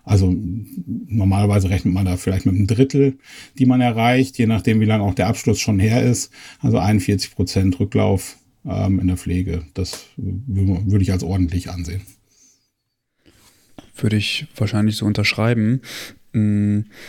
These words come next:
Speaker 2: würden Sie jetzt im Nachgang sagen, dass sich, ähm, die Befragung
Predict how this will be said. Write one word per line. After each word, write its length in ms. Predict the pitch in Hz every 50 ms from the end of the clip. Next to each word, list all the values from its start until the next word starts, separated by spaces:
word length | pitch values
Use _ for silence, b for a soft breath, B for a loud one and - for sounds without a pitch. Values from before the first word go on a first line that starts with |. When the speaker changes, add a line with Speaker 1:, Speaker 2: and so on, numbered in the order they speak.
| B B B -
Speaker 2:
würden 240 | 110 110 117 123 120
Sie 320 | - 117 113 113 110 - - - - - -
jetzt 240 | - 113 110 -
im 80 | 107 110
Nachgang 580 | 107 107 113 - - 117 113 113 110 107 - 117
sagen, 640 | 110 - 101 98 98 104 110 120 117 110 107 107
dass 280 | - 107 101 101 - -
sich, 440 | - 101 98 95 - - - - - -
ähm, 400 | 104 101 98 98 98 98 98 -
die 80 | 104 -
Befragung 840 | - 107 - - - 95 98 104 107 110 107 110 107 107 107 104